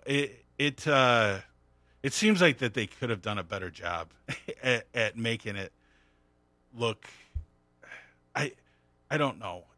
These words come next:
It's, uh, I mean, like I said, we mentioned the worked shoots,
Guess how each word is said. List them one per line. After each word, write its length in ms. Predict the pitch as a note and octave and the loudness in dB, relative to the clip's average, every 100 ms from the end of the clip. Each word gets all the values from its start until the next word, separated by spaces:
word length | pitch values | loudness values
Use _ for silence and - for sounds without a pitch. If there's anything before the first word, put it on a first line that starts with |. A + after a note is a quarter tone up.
| - | -8
It's, 400 | C#3+ C3 - D3+ | -8 -6 -4 2
uh, 380 | C3+ C3 B2 A#2+ | 2 4 2 0
I 60 | |
mean, 120 | D#3 D#3 | 2 4
like 160 | D#3+ | 4
I 60 | C#3+ | 4
said, 220 | - A2 | 2 0
we 120 | A2+ | 0
mentioned 360 | B2 C3+ - A#2+ | 0 0 -2 -4
the 60 | |
worked 400 | F#2+ G#2+ A2+ - | -4 -4 -6 -6
shoots, 760 | - - - A#2+ A2+ A2+ - - | -18 -12 -10 -8 -10 -12 -14 -16